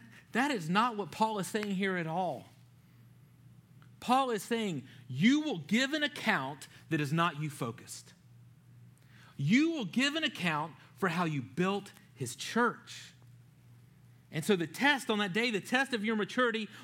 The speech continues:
won't be your personal experience. Let me say that again. The test of maturity is not your personal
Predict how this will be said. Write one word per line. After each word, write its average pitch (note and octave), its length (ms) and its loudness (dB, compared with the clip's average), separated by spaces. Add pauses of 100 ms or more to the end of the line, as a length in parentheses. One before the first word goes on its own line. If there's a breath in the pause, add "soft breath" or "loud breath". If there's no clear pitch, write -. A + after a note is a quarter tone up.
won't A#3+ 260 4
be C#4 100 4
your C4+ 140 2
personal C4+ 400 0
experience. C4 800 -4 (960)
Let B3 120 4
me C#4 80 2
say C4+ 180 0
that C4 100 -2
again. B3+ 360 0 (220 loud breath)
The G#3 120 6
test G3 500 0 (280 loud breath)
of A#3+ 120 6
maturity B3 680 0 (180 loud breath)
is G3 240 4
not B3 340 2
your A#3 120 2
personal A3+ 580 2